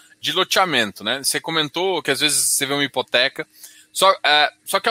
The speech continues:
em alguns casos, depois do T V O, você consegue fazer um, uma alienação também da, da matrícula. Tem algum momento onde você, é, es-, pref-,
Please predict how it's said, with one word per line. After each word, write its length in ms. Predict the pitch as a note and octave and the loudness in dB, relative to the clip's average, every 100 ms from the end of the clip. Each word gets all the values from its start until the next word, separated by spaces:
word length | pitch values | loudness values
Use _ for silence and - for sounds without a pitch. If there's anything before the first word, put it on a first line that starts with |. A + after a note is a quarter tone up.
| G3+ F3+ | -4 -4
em 80 | |
alguns 260 | G3 G3+ G#3+ | -4 -4 -4
casos, 480 | - F#3+ G3 - - | 2 2 2 -4 -6
depois 320 | E3+ - F3+ | -8 -6 -6
do 100 | D#3 | -6
T 140 | - D#3+ | -4 -4
V 160 | C#3+ | 0
O, 120 | D3 F#3+ | 2 2
você 140 | G3+ | -2
consegue 420 | G#3 - F#3 F#3 | -6 0 0 2
fazer 380 | - C#3+ C#3 E3 | 0 0 0 -2
um, 220 | F3 D#3+ | -4 -14
uma 420 | D3+ A#2+ G#2+ B2+ | -16 -18 -16 -4
alienação 480 | B2+ C#3 C3 - C3+ | -2 0 -2 -4 -6
também 260 | C3+ B2+ B2+ | -8 -10 -2
da, 240 | C3 B2+ | 2 2
da 140 | B2 C3 | 2 0
matrícula. 500 | B2+ - G#2 - - - - - - | 0 -2 -16 -16 -20 -20 -20 -20 0
Tem 160 | C#4+ E4 | 4 4
algum 240 | G3 G3 | 4 0
momento 520 | F#3+ D#3+ F3 F3+ - C3+ | 0 2 2 0 -6 -8
onde 320 | D3 C#3 C3 | -8 -8 -10
você, 600 | C3 C3 - C#3+ C3 B2+ | -6 -2 2 4 4 2
é, 400 | A#2+ A#2+ A#2 A2+ G#2 _ | 2 4 4 2 -2 _
es-, 220 | - - - _ _ _ _ - | -8 -8 -10 _ _ _ _ -4
pref-, 340 | D3 - - | -4 -4 -8